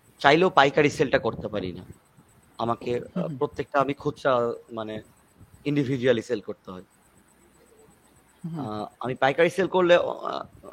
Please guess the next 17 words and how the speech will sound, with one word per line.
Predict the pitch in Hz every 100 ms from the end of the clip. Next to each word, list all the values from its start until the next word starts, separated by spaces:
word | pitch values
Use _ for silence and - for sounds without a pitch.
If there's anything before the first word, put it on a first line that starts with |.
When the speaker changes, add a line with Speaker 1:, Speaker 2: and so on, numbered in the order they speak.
| -
Speaker 1:
আড়ত | 135 143
থেকে | 139 151 143
কিনে | 151 147
সেল | - 135
করতে | 135 131 120
পারতাম, | 117 - 120 - -
অনেক | 127 127
বেশি | 117 117
প্রফিট | 123 117 123
করতে | - 117 117
পারতাম, | 110 - 117 117 - - _
বা | 113 104 104 - - _
এই | 117 -
বাল্ক | 120 127 143 151
আকারে | 147 151 151
দিয়ে | 165
আমি | 151 156